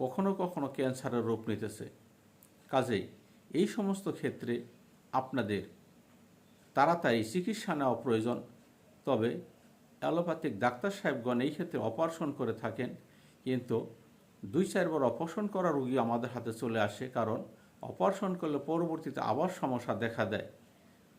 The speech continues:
যদি আপনারা এই ক্ষেত্রে হোমিও ওষুধ ব্যবহার করেন, তাহলে দেখবেন কারো জন্য দুই এক মাস, কারো জন্য দুই চার মাস, পাঁচ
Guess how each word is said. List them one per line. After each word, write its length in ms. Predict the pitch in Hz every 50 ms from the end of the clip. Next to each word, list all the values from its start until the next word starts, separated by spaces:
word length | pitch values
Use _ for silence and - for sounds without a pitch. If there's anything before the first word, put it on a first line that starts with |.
| - - - - 113
যদি 160 | 135 185 185 202 196 165
আপনারা 260 | - - 151 127 113 123
এই 60 | 160 170
ক্ষেত্রে 300 | - 190 175 - - 131 135 139 - - - - - - - - - -
হোমিও 300 | - 131 156 190 214 208 185
ওষুধ 180 | 196 175 147 113 104
ব্যবহার 320 | 113 120 127 135 170 180 156 - 139
করেন, 200 | 123 110 101 87 92 - - - - - - _ _ - - - -
তাহলে 300 | 135 135 139 135 117 107 98 117
দেখবেন 360 | 139 143 135 131 127 110 - - - - - - - - - - - - - - - - -
কারো 200 | 113 127 147 180 175
জন্য 140 | 185 175 170 156 131
দুই 100 | 139 139 135 123
এক 60 | 123 - 120
মাস, 160 | 120 123 123 - - - - - - - - - - - - - - 143
কারো 180 | 139 156 190 190 185
জন্য 160 | 190 170 156 135 -
দুই 100 | 151 131 120 -
চার 160 | 139 117 107 - - - - - - - - 117
মাস, 160 | 104 95 95 - - - -
পাঁচ 160 | 139 131 131